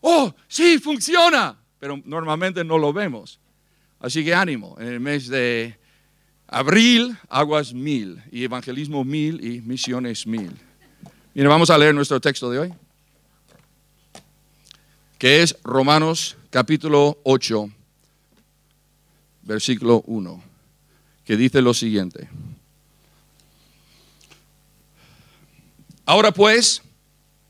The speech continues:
ninguna condenación hay para los que están en Cristo Jesús.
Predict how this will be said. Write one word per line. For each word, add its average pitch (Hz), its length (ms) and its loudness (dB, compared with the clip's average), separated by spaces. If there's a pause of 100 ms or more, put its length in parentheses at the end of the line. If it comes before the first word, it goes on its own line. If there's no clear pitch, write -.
ninguna 196 420 2
condenación 196 760 2
hay 202 280 2
para 185 280 2
los 180 240 -2
que 180 100 -2
están 185 280 0
en 175 80 -8
Cristo 175 360 -8
Jesús. 160 580 -8